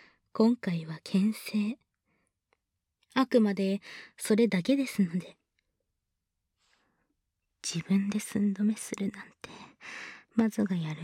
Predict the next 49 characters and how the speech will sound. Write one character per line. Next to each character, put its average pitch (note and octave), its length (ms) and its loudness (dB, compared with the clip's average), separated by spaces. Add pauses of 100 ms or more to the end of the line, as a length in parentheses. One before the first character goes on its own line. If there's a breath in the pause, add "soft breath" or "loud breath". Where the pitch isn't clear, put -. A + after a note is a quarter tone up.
よ G#3 140 -12
う - 20 -6
な G#3+ 80 -4
惨 D#3+ 180 -6
め - 560 -6
な - 140 -18
こ - 100 -16 (120)
と。 - 140 -10 (720)
な F3+ 120 2
さ G#3+ 140 0
ら B3+ 80 4
な C#4+ 140 0
い G3 60 0
で - 120 -12
く - 120 -12
だ F#3 80 -6
さ - 180 -6
い F#3 60 -6
ね。 - 40 -16 (2000)
ど G3 80 4
う F3 40 4
も、 E3+ 460 -2 (480 loud breath)
先 - 320 -10
ほ A#3 120 0
ど B3+ 100 -2
か B3+ 160 -2
ら G3+ 160 -4
私 A3 360 0
が A3+ 280 0 (480)
マ G3 160 4
ゾ B3+ 140 4
の G#3+ 80 6
話 F#3+ 500 -2
を F3+ 80 -2
す - 160 -6
る F#3+ 120 0
と、 F3 340 -4 (640 loud breath)
息 - 420 -10
が E3 220 -8
荒 E3+ 240 -4
く - 160 -6
な A3+ 100 -2
っ A#3+ 40 -6 (180)
て、 F3+ 260 -4 (720)
手 A3 120 4
の F#3 240 2
動 F3+ 160 -8
き - 180 2
に F3 300 -2